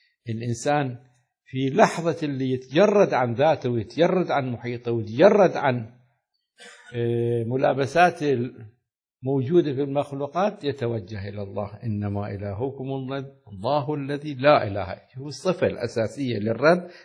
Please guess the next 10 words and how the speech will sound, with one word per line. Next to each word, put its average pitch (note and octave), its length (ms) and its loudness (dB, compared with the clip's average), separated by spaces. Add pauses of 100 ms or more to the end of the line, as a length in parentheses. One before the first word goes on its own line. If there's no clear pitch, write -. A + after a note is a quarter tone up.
لا C3+ 340 8
إله B2+ 400 4
إلا F3 580 0 (1120)
هو، F#2+ 320 -4 (420)
وسع G2+ 440 2 (220)
كل G2+ 320 -8
شيء C3 520 -10 (120)
علما. G#2 380 -4
نسأل A#2+ 240 -8
الله A#2+ 460 -8